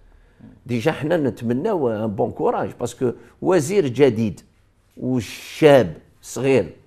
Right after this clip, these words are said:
les deux ministres. Les startups راهم تهني. بصح الثقل. هذا سي ان جون، آه، مينيستر، il vient,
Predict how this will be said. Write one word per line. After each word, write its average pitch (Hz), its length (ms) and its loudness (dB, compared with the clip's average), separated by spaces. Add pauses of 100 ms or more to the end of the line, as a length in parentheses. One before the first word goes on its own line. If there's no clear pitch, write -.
les 101 180 -4
deux 139 160 -4
ministres. 107 480 -6 (960)
Les 135 140 0
startups 156 460 -2
راهم 135 180 0
تهني. 110 480 -4
بصح - 320 -8
الثقل. - 720 2 (580)
هذا 220 320 4
سي 190 260 -2
ان 165 140 2
جون، 123 480 0
آه، 110 100 -2
مينيستر، 165 580 -2 (440)
il 147 140 -6
vient, 185 220 -4